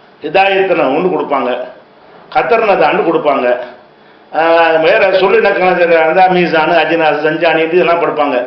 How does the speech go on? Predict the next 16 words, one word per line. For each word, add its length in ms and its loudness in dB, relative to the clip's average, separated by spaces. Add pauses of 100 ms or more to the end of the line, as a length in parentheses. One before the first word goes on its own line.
(480)
இதெல்லாம் 880 0 (500)
பாலர் 640 2
பாடத்துல 880 2
படிக்கிறவங்களுக்கான 1120 2
கிராமர். 400 0 (1400)
கிராமர்னு 500 0
அதை 200 0
மட்டும் 160 2
தான் 100 0
இவங்க 160 0
படிச்சிருக்கிறாங்க. 480 -2 (680)
எதை 240 2
படி-, 380 0
படிச்சு 320 -2
கொடுக்குறது 360 0
அவனுக்கு. 680 -2